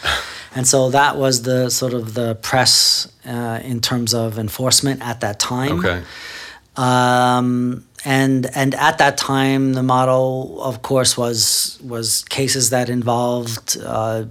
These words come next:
Speaker 2: uh, complaints against industry, architects, developers. And, uh, uh, you know, we, we, today, our model is to work on behalf of industry and to help industry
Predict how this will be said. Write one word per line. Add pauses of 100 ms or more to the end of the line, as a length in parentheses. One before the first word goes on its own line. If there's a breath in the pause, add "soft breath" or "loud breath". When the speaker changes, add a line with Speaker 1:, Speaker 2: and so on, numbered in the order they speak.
Speaker 2:
uh, (280)
complaints
against (220 loud breath)
industry, (200)
architects,
developers. (640 loud breath)
And, (140)
uh,
uh,
you
know,
we,
we,
today,
our
model
is
to
work
on
behalf
of
industry
and
to
help
industry